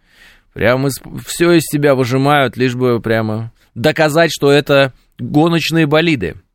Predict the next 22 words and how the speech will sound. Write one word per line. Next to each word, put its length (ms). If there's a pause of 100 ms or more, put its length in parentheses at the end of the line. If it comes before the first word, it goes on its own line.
(800)
"А 100
на 120
чём 200
Тарзан 380
ездит? 460 (240)
Может, 300
газ 280
на 60
него 220
поставить?" 540
пишет 220
пятьсот 260
шестой. 400 (240)
"Он 180
на 80
солярке 520
ездит, 400
но 140
у 60
него 240
расход 400
непонятный. 600